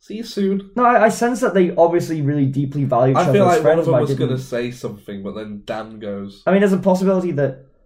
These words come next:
Speaker 2: Yaz was gonna say something. But
Speaker 1: Yeah.
Speaker 2: I, I mean, maybe, maybe not. Um, to me, it doesn't feel that way. I mean, I can see totally why it has been interpreted by some viewers that way, as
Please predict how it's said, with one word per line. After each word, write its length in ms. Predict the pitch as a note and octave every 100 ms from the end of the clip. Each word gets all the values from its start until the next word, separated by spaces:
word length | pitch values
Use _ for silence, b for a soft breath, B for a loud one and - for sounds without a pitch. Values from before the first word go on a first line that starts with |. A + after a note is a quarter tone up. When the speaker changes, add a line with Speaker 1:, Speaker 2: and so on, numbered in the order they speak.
| _
Speaker 2:
Yaz 460 | B2 B2+ C#3 C3+ A2+
was 200 | B2 B2+
gonna 180 | B2 A2+
say 260 | A2 G#2
something. 600 | G2+ G#2 G2 F2+ F#2 F#2+
But 60 | A#2+
Speaker 1:
Yeah. 240 | A2+ - -
Speaker 2:
I, 240 | A2 C#3+ B B B B -
I 60 | G#3
mean, 240 | A3 G#3
maybe, 420 | G3+ A3 G3 A3+
maybe 400 | G3+ F#3 F#3 E3
not. 560 | D#3+ E3 A#2 - - -
Um, 600 | D3+ D#3 D#3+ D3+ C3 - -
to 140 | -
me, 640 | F#3 F#3 G#3+ G3 D#3 B2+ A2+ - -
it 280 | C#3 C3+ - _ _ _ _ - - _ -
doesn't 300 | C3+ F3 E3+
feel 200 | F#3 F#3
that 160 | F3+
way. 400 | E3+ F3 G3 G3+ -
I 80 | D3+
mean, 120 | D3+
I 100 | D3+
can 180 | - F3+
see 420 | F3 - G3+ D#3
totally 520 | C3+ E3 D3 C#3 C3
why 640 | A#2 A#2+ B2+ B2+ A#2+ A2+ -
it 260 | B2 G#2+ - _ -
has 300 | C3 C3+ C3+
been 120 | B2+
interpreted 560 | A#2+ B2+ A#2 A2+ G#2+
by 200 | A2+ A2+
some 340 | A2 - A#2 G#2+
viewers 380 | A#2 B2 A2 -
that 240 | A2+ -
way, 240 | A2 G#2
as 320 | - A#2 A#2